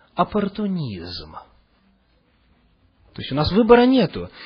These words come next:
Либо мы принципиальны, либо мы приспособленцы и так далее. Очень интересно, философский энциклопедический словарь даёт определение термину оппортунизм. Беспринципность,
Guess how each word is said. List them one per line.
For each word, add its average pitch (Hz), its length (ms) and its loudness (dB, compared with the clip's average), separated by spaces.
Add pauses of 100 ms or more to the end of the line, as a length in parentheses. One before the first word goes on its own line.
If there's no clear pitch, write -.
(200)
Либо 190 260 8
мы 247 160 12
принципиальны, 214 1400 6 (200)
либо 190 280 4
мы 190 160 8
приспособленцы 190 1300 4
и 208 200 0
так 170 240 0
далее. 156 460 -4 (760)
Очень 226 240 4
интересно, 240 420 4
философский 226 600 4
энциклопедический 208 800 2
словарь 208 440 4
даёт 165 400 4 (2000)
определение 175 720 2
термину 160 960 2 (220)
оппортунизм. 143 960 -6 (1080)
Беспринципность, 147 1500 -2